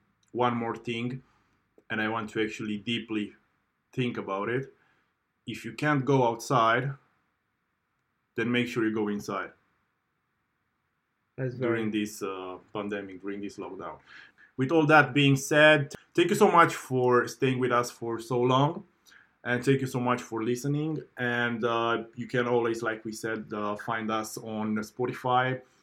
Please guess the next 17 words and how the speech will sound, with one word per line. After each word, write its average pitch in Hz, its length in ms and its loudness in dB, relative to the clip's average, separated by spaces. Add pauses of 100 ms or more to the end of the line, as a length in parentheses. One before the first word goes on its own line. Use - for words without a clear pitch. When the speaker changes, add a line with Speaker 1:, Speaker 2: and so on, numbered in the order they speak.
(200)
Speaker 1:
iTunes. 117 920 -6 (120)
We, 107 120 -16 (100)
you 127 100 -8
can 110 140 -8
find 113 240 -2
us 113 160 -8
on 113 160 -6
Instagram 117 800 -2
at 110 260 -4
Grateful 120 440 -2
Aware, 131 480 2 (260)
where 113 160 -2
we're 117 100 0
gonna 120 140 -4
post 117 480 -6 (280)
things 117 300 -4
that 110 280 -4